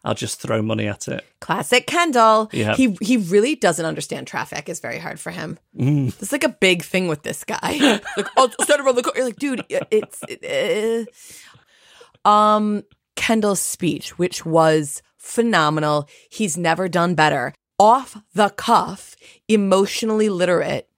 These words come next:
Speaker 1: What I thought was brilliant about it was he didn't seek to undo anything that Ewan had said.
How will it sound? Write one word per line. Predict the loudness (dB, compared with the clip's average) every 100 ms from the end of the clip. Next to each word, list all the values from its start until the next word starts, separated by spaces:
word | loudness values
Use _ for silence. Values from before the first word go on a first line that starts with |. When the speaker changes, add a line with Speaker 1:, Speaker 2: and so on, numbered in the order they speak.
| _ -2
Speaker 1:
What | 0
I | 2
thought | 0
was | -2
brilliant | 0 0 0
about | 0 0 0
it | -4
was | -6
he | -4 -4
didn't | -2 -2
seek | -2 -4 -2
to | -2 2
undo | 4 4 4 4
anything | 2 0 -2 -4 -2
that | -2
Ewan | 0 0 0
had | -4
said. | -6 -8 -8